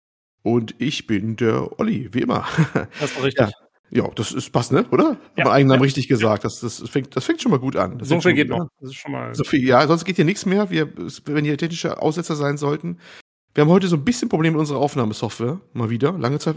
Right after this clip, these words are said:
Speaker 1: also was heißt mal wieder? Lange Zeit war Ruhe. Diesmal ist es heute wieder etwas schwierig. Aber wir hoffen, äh, wenn ihr das hört, dann konntet ihr es offensichtlich hören.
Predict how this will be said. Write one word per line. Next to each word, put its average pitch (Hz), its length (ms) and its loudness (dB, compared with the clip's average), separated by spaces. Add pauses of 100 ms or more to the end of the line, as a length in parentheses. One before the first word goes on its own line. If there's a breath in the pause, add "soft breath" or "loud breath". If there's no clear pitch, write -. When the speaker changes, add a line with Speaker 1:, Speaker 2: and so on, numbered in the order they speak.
(140)
Speaker 1:
also 117 160 0
was 110 100 -4
heißt - 100 -12
mal 104 80 0
wieder? 120 160 -2
Lange 117 200 0
Zeit 143 180 -4
war 131 80 2
Ruhe. 135 260 0
Diesmal 139 360 -4
ist 139 100 -8
es 135 140 -12
heute 127 160 -2
wieder 120 120 -4
etwas 120 140 -4
schwierig. 160 560 -4 (580 soft breath)
Aber 131 260 2
wir 131 100 8
hoffen, 180 360 2 (360)
äh, 131 180 4
wenn 131 80 6
ihr 143 60 2
das 139 180 2
hört, 185 240 4
dann 151 80 -4
konntet 170 280 -4
ihr 139 60 -2
es 147 80 -2
offensichtlich 135 380 -6
hören. 92 180 -2